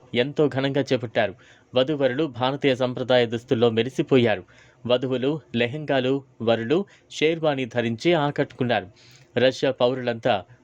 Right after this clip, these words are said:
ఉత్తరాఖండ్ ఫేమస్ డ్రమ్స్, సంప్రదాయ వాయిద్యాలు, హిందీ పాటలకు హుషారుగా స్టెప్పులు వేస్తూ కరెన్సీ నోట్లను వెదజల్లుతూ ఊరేగింపులో పాల్గొన్నారు. తర్వాత ఆశ్రమంలో ఉన్న శివాలయంలో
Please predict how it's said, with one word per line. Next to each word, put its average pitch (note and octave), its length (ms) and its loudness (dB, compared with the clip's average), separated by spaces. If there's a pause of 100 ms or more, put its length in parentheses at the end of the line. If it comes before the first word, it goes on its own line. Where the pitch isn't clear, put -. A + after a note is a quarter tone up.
ఉత్తరాఖండ్ C3 540 0
ఫేమస్ B2 400 0
డ్రమ్స్, C3+ 260 0 (320)
సంప్రదాయ C3+ 540 0
వాయిద్యాలు, A#2+ 500 0 (360)
హిందీ F#3 240 -2 (100)
పాటలకు B2 460 0 (380)
హుషారుగా C3+ 480 4 (100)
స్టెప్పులు B2 460 2
వేస్తూ A2+ 260 4 (400)
కరెన్సీ D3 380 -2 (100)
నోట్లను B2 420 2
వెదజల్లుతూ B2 580 2 (460)
ఊరేగింపులో D3 580 4
పాల్గొన్నారు. C3 500 0 (2500)
తర్వాత D3+ 280 2 (140)
ఆశ్రమంలో C#3+ 500 0
ఉన్న C3 120 2 (100)
శివాలయంలో B2 500 2